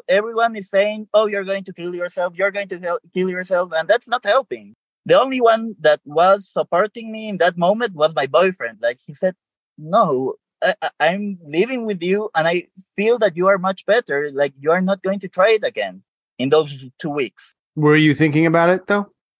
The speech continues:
Speaker 1: In that moment, no.
Speaker 2: Have you been thinking about it since then?
Speaker 1: Not so much. The medicine that I'm taking right now, it's working more than any medicine I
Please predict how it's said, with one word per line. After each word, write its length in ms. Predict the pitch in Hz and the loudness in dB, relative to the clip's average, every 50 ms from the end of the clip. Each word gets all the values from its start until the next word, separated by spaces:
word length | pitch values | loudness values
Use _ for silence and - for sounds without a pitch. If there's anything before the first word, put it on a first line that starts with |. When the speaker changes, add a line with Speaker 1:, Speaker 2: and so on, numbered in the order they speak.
| _ - | _ -6
Speaker 1:
In 100 | 139 143 | -2 -2
that 140 | 165 175 - 170 | -2 -2 -2 -2
moment, 340 | 180 180 196 202 202 180 139 | 0 0 2 2 0 -2 -4
no. 240 | 135 139 139 135 - _ _ _ _ _ _ | -4 -6 -6 -6 -10 _ _ _ _ _ _
Speaker 2:
Have 240 | - - 147 143 139 | -4 -2 0 2 2
you 100 | 147 135 | 2 2
been 140 | 139 135 | 2 0
thinking 340 | 127 - 143 131 143 143 139 | 0 0 0 0 0 0 0
about 240 | 135 131 131 131 127 | 2 2 2 2 0
it 160 | 127 123 - | -2 -4 -6
since 300 | - - 147 147 143 - | -4 -2 0 0 0 0
then? 260 | - 185 190 196 196 - _ _ _ _ _ _ _ _ _ - | -2 -2 0 -2 -4 -8 _ _ _ _ _ _ _ _ _ -2
Speaker 1:
Not 180 | 254 - - | -2 -2 0
so 120 | - 359 285 | -2 -4 -2
much. 400 | 185 127 113 101 - - - - _ _ _ - | 0 0 0 -2 -4 -10 -18 -18 _ _ _ -2
The 120 | 165 170 180 | 0 2 2
medicine 360 | 196 226 254 247 - 247 226 | 2 0 -2 -4 -10 -6 -4
that 180 | 208 185 170 | -4 -2 -2
I'm 200 | 175 185 196 208 | -4 -4 -4 -4
taking 340 | - 190 190 196 - 247 233 | -4 -4 -4 -4 -4 -4 -2
right 140 | 226 226 220 | -2 -2 -2
now, 340 | 220 226 233 240 240 233 - - - | 0 2 2 2 2 0 -4 -10 -12
it's 220 | 143 135 - - | -14 -12 -12 -8
working 600 | 135 139 147 156 170 - 185 180 180 185 170 147 | -2 0 0 0 0 -4 -6 -6 -4 -4 -4 -2
more 220 | 139 143 147 156 151 | 0 2 2 2 2
than 380 | 156 151 151 147 143 139 - _ _ _ _ - | 0 -2 -4 -4 -8 -14 -16 _ _ _ _ -2
any 200 | 147 151 156 156 | -2 -2 0 0
medicine 440 | 156 156 160 156 - 170 160 147 139 | 2 2 2 0 -2 -6 -4 0 0
I 100 | 135 | 0